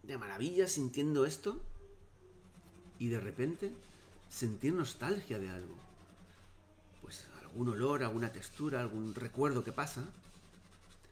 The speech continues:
Y observo esa nostalgia, no rehuyo de ella. Pero siempre hay una premisa, que es la que te va a librar de perderte la vida.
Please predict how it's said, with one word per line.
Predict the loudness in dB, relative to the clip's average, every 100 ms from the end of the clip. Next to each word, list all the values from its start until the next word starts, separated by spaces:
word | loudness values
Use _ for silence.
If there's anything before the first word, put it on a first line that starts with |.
| -12 4
Y |
observo | 4 4 2 4 4
esa | 4
nostalgia, | 4 2 0 -2 -2 -2
no | 0 2
rehuyo | 4 4 6 6
de | 6 4
ella. | 2 -2 -4 -12 -16 -18 -20 -20 -20 -18 -18 -18 -20 -20 -18 -18 -18 -18 -18 -16 8
Pero | 12 12 10 0 -14 -20 -20 -20 -20 -20 -20 -20 -16
siempre | -8 4 6 6 2 -2 -2 -10 -18 -20 -20 -20 -10 -2
hay | 2
una | 4 2
premisa, | 2 4 2 2 -6 -10 -16 -18 -20 -20 -16
que | -8
es | -2
la | -2
que | -2
te | -4
va | -2
a |
librar | 0 0 0 -2 -2 -6 -12 -16 -18 -18 -18 -16 -16 -16 -18 -18 -16 -16 -16 -16 -16 -8
de | -6
perderte | -4 -4 -4 -2 -2
la | -2
vida. | -6 -8